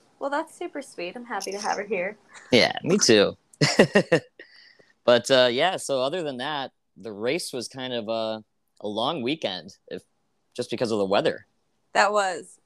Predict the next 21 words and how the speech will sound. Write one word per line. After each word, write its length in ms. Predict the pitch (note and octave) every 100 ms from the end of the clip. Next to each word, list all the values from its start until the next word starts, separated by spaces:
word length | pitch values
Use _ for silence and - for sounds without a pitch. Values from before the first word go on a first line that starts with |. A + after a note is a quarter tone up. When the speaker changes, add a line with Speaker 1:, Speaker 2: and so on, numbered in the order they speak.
| _
Speaker 1:
That 180 | G3+ -
really, 320 | G3+ G3 F#3+
really 200 | F#3+ F3+
was. 320 | F3+ E3 E3+ -
I, 280 | E3+ E3+
uh, 400 | F3 E3+ E3 E3 G3 _ _ -
was 340 | G3 G3+ G#3+
not 440 | A3+ A3 G#3 G#3 -
expecting 760 | - - G3+ G#3+ - G#3+ A3
such 340 | A3+ A3 G#3 A3
a 340 | G3 F#3 G3 -
long, 680 | G3+ G#3 F#3+ G3 F#3+ F#3+ G3
drawn-out 560 | F#3+ F#3 F#3 F#3 F#3+
race 240 | F3+ E3+ -
experience, 480 | - A3+ A3+ B3+
but 140 | C4+ -
I 60 |
gotta 200 | G3 G3
say, 220 | G#3+ A3 A3+
it 80 |
was 220 | G3 G#3